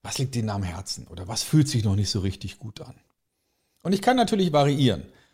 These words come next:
aber ich nutze diese dreigeteilte Frage, Fokus, Fakten, Emotion, um rauszufinden, was drückt den im Moment. Und wahrscheinlich wird seine erste Antwort auf diese Frage sein,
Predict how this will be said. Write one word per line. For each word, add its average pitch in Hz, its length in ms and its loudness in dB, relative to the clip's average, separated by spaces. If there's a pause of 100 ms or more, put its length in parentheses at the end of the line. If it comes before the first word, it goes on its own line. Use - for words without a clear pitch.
(180)
aber 135 140 4
ich 131 80 4
nutze 202 340 6
diese 139 240 4
dreigeteilte 160 760 4
Frage, 120 440 2
Fokus, 190 680 2 (100)
Fakten, - 460 -4
Emotion, 135 760 0 (600)
um 147 140 2
rauszufinden, 139 760 2
was 156 180 -4
drückt - 420 -4
den 92 180 -2
im 85 100 -8
Moment. 80 520 -10 (480)
Und 120 120 2
wahrscheinlich 170 680 4
wird 147 140 2
seine 131 280 2
erste 208 420 2
Antwort 185 340 2
auf 98 140 0
diese 101 220 -6
Frage 92 340 -2
sein, 110 340 2